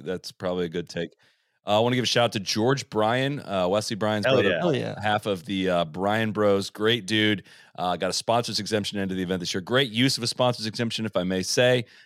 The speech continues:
Speaker 1: Uh, he generated quite a lot of social media buzz and interest. And, uh,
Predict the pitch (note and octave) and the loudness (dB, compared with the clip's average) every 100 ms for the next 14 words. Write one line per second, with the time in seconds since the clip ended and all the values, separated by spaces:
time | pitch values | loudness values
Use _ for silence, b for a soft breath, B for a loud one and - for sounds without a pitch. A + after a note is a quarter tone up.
0 | b F2 F#2 F2+ F#2+ F#2 G2+ G2 F2 - | b 0 2 2 0 0 0 0 -2 -2
1 | G2 F#2 F2+ - G2 F2 F2 F2 F#2 D#2+ | -2 0 0 -2 -4 -4 -6 -2 -2 2
2 | F2+ E2 D#2 G2+ - F#2+ - F2 E2 - | 0 0 -6 -8 -6 -6 -6 -8 -10 -14
3 | _ _ _ F#2 F2+ | _ _ _ 0 0